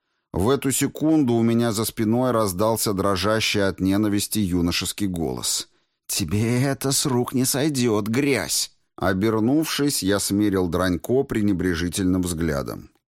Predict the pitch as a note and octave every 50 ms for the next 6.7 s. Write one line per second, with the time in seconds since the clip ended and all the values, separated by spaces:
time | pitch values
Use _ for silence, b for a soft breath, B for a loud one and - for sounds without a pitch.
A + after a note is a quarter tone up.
0 | - - - G#2 - - C#3 B2+ - C3 C3+ A#2 A2+ B2+ D3+ C#3+ B2+ G#2 F2 D2+
1 | - - G#2+ G#2 - - B2 G#2+ - - - - - - - _ _ _ _ _
2 | _ _ - E2+ F2 G#2+ A2+ A#2 A#2+ A#2 A#2 A#2+ A#2+ - - E3 D3+ C3+ C#3 C#3+
3 | B2 A2+ A2+ B2 A#2 G2+ B B B B B B B B B - G#2 A#2 C3 D3
4 | E3 E3 D#3 C#3+ C#3+ D#3+ D#3+ C#3+ A#2+ - - G#2+ G#2+ C3 C#3 C#3 D3 D3 D3 C#3+
5 | C3+ A2+ G#2+ A2+ B2+ D#3 E3+ E3+ E3+ E3+ E3 D#3 C3 G#2 A#2 B2 B2 B2 B2+ B2
6 | B2 A#2 - - C#3+ B2 A2 F2+ D#2 D2+ D#2 D2+ C2 -